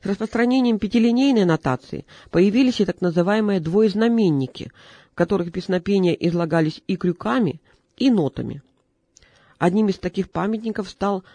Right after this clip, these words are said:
«А кто их певческий» восемнадцатого века. Таким образом, уже к середине семнадцатого века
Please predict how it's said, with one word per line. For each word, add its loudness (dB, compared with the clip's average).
«А -6
кто -4
их -2
певческий» -4
восемнадцатого -2
века. -6
Таким 0
образом, 0
уже -2
к -20
середине 0
семнадцатого -2
века -4